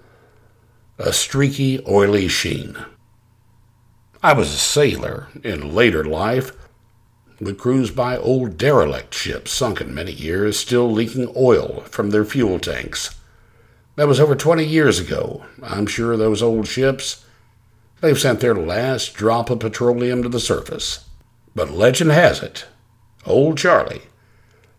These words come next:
is still leaving a stream of fish formula in his wake in that old pond.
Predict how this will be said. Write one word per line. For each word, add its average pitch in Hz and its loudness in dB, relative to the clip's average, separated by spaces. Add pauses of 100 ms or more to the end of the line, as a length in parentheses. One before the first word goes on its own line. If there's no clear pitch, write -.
(120)
is 113 0
still - -2 (140)
leaving 107 -2
a 120 0
stream 78 -2 (300)
of 110 2
fish 123 2
formula - -8 (200)
in 78 -6
his 113 0
wake - -4 (680)
in 78 -6
that 82 0
old 113 2
pond. - -8